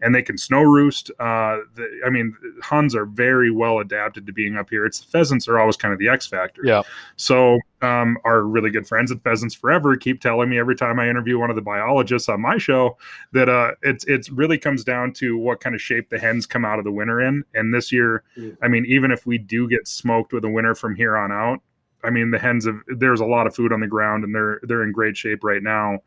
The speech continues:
Speaker 2: Yeah.
Speaker 1: Um, and plus, I mean, just looking at the, I'm, I really do spend way too much time on my <laughs> weather app on my phone,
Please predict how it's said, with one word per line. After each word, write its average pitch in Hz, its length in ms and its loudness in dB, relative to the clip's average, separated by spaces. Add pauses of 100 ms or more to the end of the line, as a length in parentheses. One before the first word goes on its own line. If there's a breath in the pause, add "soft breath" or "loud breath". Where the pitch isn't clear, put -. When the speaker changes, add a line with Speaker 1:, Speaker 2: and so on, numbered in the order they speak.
(120)
Speaker 2:
Yeah. 82 220 -2 (100)
Speaker 1:
Um, 113 380 2
and 127 240 0 (260)
plus, 160 380 2
I 139 40 2
mean, 135 140 6
just 143 160 0
looking 151 240 4
at 127 160 0
the, 131 140 -12 (560)
I'm, 147 240 0
I 143 80 2
really 117 500 2
do 104 220 -2
spend 107 280 -4
way 107 120 0
too 104 120 -6
much 104 200 -6
time 107 240 -2
on 101 60 -6
my 107 120 -2
<laughs> 135 100 0
weather 135 280 4
app 196 260 0
on 170 160 4
my 156 160 4
phone, 139 340 0